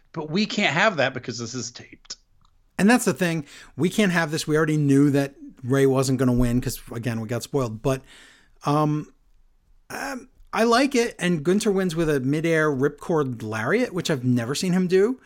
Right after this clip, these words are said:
Speaker 2: and, uh, that I can remember. Maybe he's done it. I just didn't, don't remember it. But the crowd seemed upset and confused, like they were sure Rey was winning. But now
Speaker 1: <laughs>
Speaker 2: that
Speaker 1: They
Speaker 2: I
Speaker 1: did
Speaker 2: think,
Speaker 1: believe it.
Speaker 2: I know, but now that I think about it, a lot of those ending, like, shots of the crowd, I bet, were fake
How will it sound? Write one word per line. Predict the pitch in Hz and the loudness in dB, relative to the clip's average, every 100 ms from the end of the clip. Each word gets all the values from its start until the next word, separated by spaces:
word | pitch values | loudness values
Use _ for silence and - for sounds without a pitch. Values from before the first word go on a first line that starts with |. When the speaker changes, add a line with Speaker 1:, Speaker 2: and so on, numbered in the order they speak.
| - - _ | -20 -20 _
Speaker 2:
and, | 139 135 131 | -4 0 0
uh, | 123 113 | 0 -2
that | 160 | 0
I | 147 | 0
can | 135 135 | 2 0
remember. | 120 110 143 165 | 0 -2 -2 -2
Maybe | 165 139 131 | 0 0 0
he's | 160 | -2
done | 127 104 | -4 -6
it. | - | -8
I | 127 | -8
just | 117 - | -10 -8
didn't, | 117 107 | -8 -8
don't | - 117 | -8 -8
remember | 113 113 117 | -6 -6 -6
it. | 101 - - - - | -8 -16 -20 -20 -8
But | 131 | -6
the | |
crowd | - 190 240 254 | -2 0 2 0
seemed | 254 220 | 0 2
upset | 185 135 175 170 | 0 0 -2 -2
and | 151 | -4
confused, | 151 135 156 165 165 - | -4 -2 0 0 -4 -6
like | 143 135 | -4 -2
they | 156 | 0
were | 131 | -2
sure | 123 - 151 | -2 -2 -2
Rey | 175 160 165 | 0 0 0
was | 147 123 | 0 0
winning. | 131 175 214 220 - - | 0 0 -2 -6 -16 -14
But | - | -6
now | 139 151 151 | -2 2 2
Speaker 1:
<laughs> | |
Speaker 2:
that | 190 | 4
Speaker 1:
They | 196 | 6
Speaker 2:
I | 240 | 6
Speaker 1:
did | 190 202 | 6 6
Speaker 2:
think, | 180 | 6
Speaker 1:
believe | 131 113 120 190 | 2 -2 -2 -4
it. | 156 | 0
Speaker 2:
I | 196 | 6
know, | 196 214 175 | 8 8 6
but | 160 | 2
now | 156 180 | 0 2
that | 202 | 2
I | |
think | 160 175 | 0 -2
about | 185 208 220 | 2 2 2
it, | 233 - - - - _ _ _ - | 0 -6 -20 -20 -20 _ _ _ -4
a | |
lot | 160 165 175 | 0 2 4
of | 185 | 4
those | 175 151 - - _ - | 2 0 -6 -14 _ -4
ending, | 156 156 160 160 151 | 0 2 2 0 0
like, | 131 131 131 - - - | -2 -2 -4 -8 -20 -12
shots | - - 139 147 143 | -4 0 2 2 0
of | |
the | 131 | -4
crowd, | - 135 135 | -2 0 0
I | 123 | 0
bet, | 135 | -2
were | 127 | -4
fake | 110 - 139 117 - - | -10 -8 -6 -6 -8 -20